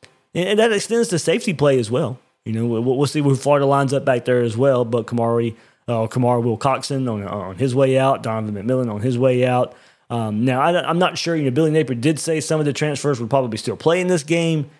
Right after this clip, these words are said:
As I said, we have not seen a list, have not seen a depth chart. Um, so we'll see what that means for, you know, maybe even the safety position. But, um, Rashad Torrance, I saw pics of him.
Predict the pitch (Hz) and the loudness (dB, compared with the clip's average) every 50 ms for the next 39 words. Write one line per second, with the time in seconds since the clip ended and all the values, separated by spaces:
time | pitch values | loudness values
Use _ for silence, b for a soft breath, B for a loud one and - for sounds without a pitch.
0 | b b b - - 107 117 110 - 131 127 113 113 107 117 120 123 139 127 113 | b b b -12 -8 -6 -6 -2 0 0 0 0 0 -2 -2 0 0 0 0 -2
1 | - 135 120 104 107 131 156 160 151 139 - 113 107 107 - - 117 101 95 95 | -4 -6 -6 -4 0 2 4 4 4 2 0 -4 -8 -8 -8 -8 -8 -10 -8 -4
2 | 95 147 151 147 - - - 147 143 139 135 - - b b b b b b b | 0 0 0 0 0 -2 -2 0 2 2 0 0 -4 b b b b b b b
3 | - 98 98 98 98 95 95 92 92 95 92 95 - _ _ _ _ _ _ _ | -16 -12 -10 -10 -8 -10 -10 -12 -12 -14 -14 -18 -20 _ _ _ _ _ _ _
4 | _ _ _ - - - 113 110 143 156 143 - 160 151 135 117 127 139 143 135 | _ _ _ -16 -10 -6 -2 0 2 0 2 2 0 0 0 2 2 2 2 2
5 | 139 139 139 135 - - 113 104 104 98 92 - - - 113 101 110 120 123 123 | 2 0 0 0 -2 -2 -4 -4 -4 -4 -8 -10 -8 -8 -6 -2 0 0 2 2
6 | 123 123 117 110 104 - - 151 143 - 139 123 135 123 113 143 139 - - 131 | 2 0 0 -2 -4 -2 -2 -2 -2 -2 -2 -2 0 0 2 2 2 2 0 -2
7 | 120 110 98 113 110 107 104 - - _ _ _ _ _ _ _ _ _ - - | -2 -2 -2 -2 -2 -2 -4 -6 -10 _ _ _ _ _ _ _ _ _ -12 -12
8 | 104 98 92 90 90 90 - - 117 110 - 139 123 117 - - 139 143 143 139 | -10 -10 -10 -12 -12 -14 -12 -10 -8 -2 -2 0 -2 0 0 2 2 2 2 0
9 | 123 - 110 104 - - 120 110 92 - _ - - 131 - - 139 107 104 147 | -2 -4 -6 -6 -6 -6 -6 -6 -8 -10 _ -2 -2 -2 -2 -2 -6 -2 0 2
10 | 156 156 151 147 139 127 113 | 2 2 2 2 0 -2 -4